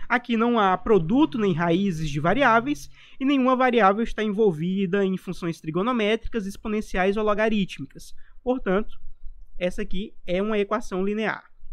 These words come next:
Letra D. No primeiro termo aqui, a gente já vê, ó, x um elevado a menos dois. E a gente viu que a variável não pode estar envolvida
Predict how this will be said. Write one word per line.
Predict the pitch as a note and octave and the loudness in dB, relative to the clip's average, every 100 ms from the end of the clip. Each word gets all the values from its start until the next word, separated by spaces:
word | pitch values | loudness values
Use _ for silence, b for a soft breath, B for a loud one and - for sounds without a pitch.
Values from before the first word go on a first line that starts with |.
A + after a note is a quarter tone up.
| - b b b | -10 b b b
Letra | A3 B3 B3 | 0 4 4
D. | F3+ D#3 D3 - - - b A#3 | 6 4 2 -8 -16 -16 b -10
No | |
primeiro | G3+ G#3+ C4+ C#4 C4 A3 E3 D#3+ - | -2 2 4 4 4 4 2 -2 -2
termo | G3 F#3+ D#3+ | 2 4 2
aqui, | D#3 C4 | 0 2
a | A#3 | 2
gente | G#3+ - | 2 0
já | A3 | 0
vê, | G3 G#3+ | 2 2
ó, | D#3+ | 2
x | - - A#3+ G3+ F#3 | 0 -2 0 0 0
um | A3 C4+ _ _ _ _ - _ | 0 -2 _ _ _ _ -20 _
elevado | G3 A3+ F#3 F3+ G3+ | 0 2 4 2 2
a | G#3+ | 0
menos | G3 A#3 G#3+ | 0 -2 2
dois. | G#3 F#3+ D3 - - - - - | 6 6 4 -4 -14 -20 -12 -4
E | |
a | G#3+ | -2
gente | A#3+ A#3+ A#3 | -2 -4 -2
viu | F#3+ A#3+ | 0 2
que | G#3+ | 2
a | |
variável | G3 G3 F#3+ F#3 F#3 | 2 4 6 4 2
não | F#3+ C#4+ | 0 -2
pode | G3 G#3+ - | 0 -2 -2
estar | G#3 | -4
envolvida | G3+ A3 F#3 E3 F3 A#3+ | 0 0 0 0 0 -2